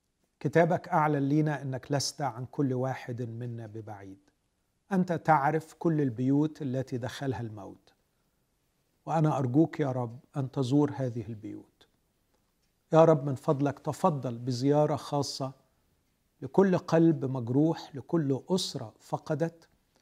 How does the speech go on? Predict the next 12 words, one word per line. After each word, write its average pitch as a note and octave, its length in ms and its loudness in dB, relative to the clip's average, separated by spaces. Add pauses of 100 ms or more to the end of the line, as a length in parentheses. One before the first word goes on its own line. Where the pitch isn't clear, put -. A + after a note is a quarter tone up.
(480)
لكل G3+ 380 4
أسرة F#3 240 0
ما E3 140 4
زالت E3+ 720 2 (1040)
ت-، C3 320 -2
تتحمل F#3 720 4
هذا E3 240 4
الضيف D#3+ 440 4
السخيف - 640 0
المرض D3 580 4
في C#3+ 200 -4
بيتها. C#3 560 -6